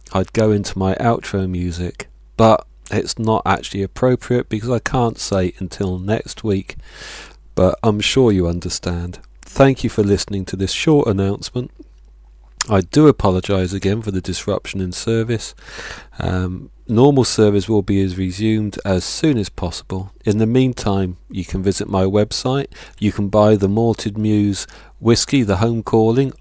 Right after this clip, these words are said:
on my website. And you can also contact me either by email, we're at jim at the malted muse dot com.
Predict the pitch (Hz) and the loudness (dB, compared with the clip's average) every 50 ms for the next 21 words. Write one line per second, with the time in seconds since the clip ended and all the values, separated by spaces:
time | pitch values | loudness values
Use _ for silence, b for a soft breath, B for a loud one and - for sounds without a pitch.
0 | - - 107 113 113 110 110 110 110 107 107 113 110 110 - - - 127 127 127 | 0 4 4 4 4 4 2 2 2 2 2 2 0 0 -2 -4 -4 -2 -2 -2
1 | 123 - - B B B B B B B B B B B - - 110 110 110 113 | -4 -4 -8 B B B B B B B B B B B -6 0 4 4 6 4
2 | 113 117 117 117 - - - - 117 110 117 120 120 120 120 127 - - - - | 4 2 0 -4 -4 -6 -6 -4 0 2 4 4 4 4 4 2 0 -4 -6 -2
3 | - - 117 117 117 120 123 - - 139 135 - - 135 127 - - - 165 170 | -2 0 0 0 -2 -2 -2 -2 -2 -2 0 0 0 0 -2 -2 -2 -2 -2 0
4 | 160 143 - - 95 92 - - - - 95 95 98 104 101 b b b b b | -2 -2 -4 -2 -2 -2 -4 -6 -10 -6 -4 -4 -2 -4 -4 b b b b b
5 | b b b b b - 107 107 113 120 120 107 110 101 90 104 98 98 107 117 | b b b b b -2 2 4 6 6 4 4 2 2 4 6 6 6 6 6
6 | 123 127 123 135 160 175 165 139 107 98 87 - 90 85 - - - - - - | 4 2 2 2 0 0 -2 0 0 0 2 2 0 -2 -2 -6 -14 -8 -2 4
7 | 135 139 143 143 139 - - - - 107 98 - - - - 92 92 98 110 123 | 4 4 4 4 0 -6 -8 -10 -4 -2 -2 -2 -2 -2 -4 -2 -2 0 0 0
8 | 127 120 104 - - 101 92 104 104 113 123 131 131 127 - - - 127 107 - | 0 0 -2 -2 -4 -4 -4 -2 -2 0 2 2 2 0 -2 -2 -2 -2 -2 -2
9 | - - - 127 123 127 131 139 | -6 -6 -2 0 0 0 -2 -6